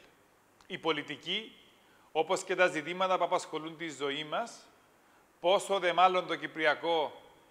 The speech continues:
που είναι ύψης της σημασίας, δεν μπορεί να είναι μια άσκηση ισορροπίας σε δύο βάρκες.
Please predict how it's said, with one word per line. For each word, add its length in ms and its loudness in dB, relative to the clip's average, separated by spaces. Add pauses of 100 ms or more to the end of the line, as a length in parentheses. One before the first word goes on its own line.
(160)
που 60 -14
είναι 180 -4
ύψης 380 -4
της 160 -12
σημασίας, 760 -6 (460)
δεν 360 0
μπορεί 300 2
να 140 4
είναι 480 -2 (240)
μια 260 6
άσκηση 500 2
ισορροπίας 800 -2 (120)
σε 200 0
δύο 280 -2
βάρκες. 600 -8